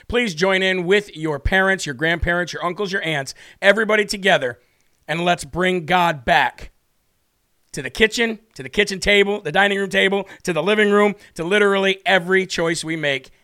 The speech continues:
every single day. All right? If you're wearing a hat, please remove your hat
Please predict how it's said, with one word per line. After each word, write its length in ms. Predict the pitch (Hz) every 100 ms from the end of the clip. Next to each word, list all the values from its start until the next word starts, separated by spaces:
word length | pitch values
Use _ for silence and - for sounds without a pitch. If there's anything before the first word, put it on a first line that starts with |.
| _
every 200 | 135 131
single 260 | 143 127
day. 220 | 117 101 - _ _ -
All 80 | 139
right? 240 | 190 190 _
If 80 | -
you're 100 | 165
wearing 260 | 185 196 190
a 40 |
hat, 260 | 190 262 -
please 240 | 180 156
remove 240 | 156 165
your 120 | 151 156
hat 220 | 220